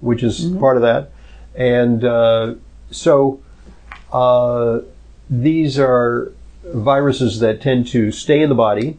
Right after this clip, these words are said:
Speaker 2: Mm-hmm.
Speaker 1: latently,
Speaker 2: Yeah.
Speaker 1: and they emerge as, you know, cold sores or genital
Speaker 2: Yeah.
Speaker 1: sores,
Speaker 2: Yeah.
Speaker 1: often under s-, conditions of stress
Speaker 2: Mm-hmm.
Speaker 1: or trauma.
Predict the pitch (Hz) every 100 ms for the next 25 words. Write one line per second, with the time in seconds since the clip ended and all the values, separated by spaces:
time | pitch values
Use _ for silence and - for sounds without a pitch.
0 | - - 170 175 226 120 123 151 151 123
1 | 107 110 104 95 120 - - 214 226 190
2 | - 123 123 117 143 147 151 190 170 151
3 | 131 131 - - - - - 165 - 135
4 | 117 - - - 160 156 - 147 147 131
5 | 143 117 110 139 135 156 180 175 165 107
6 | 98 113 - - 165 156 - - - 151
7 | 170 151 147 135 127 - - - - -
8 | - 139 127 131 104 101 - 139 147 170
9 | - - 170 165 185 220 135 127 127 -
10 | 139 127 139 160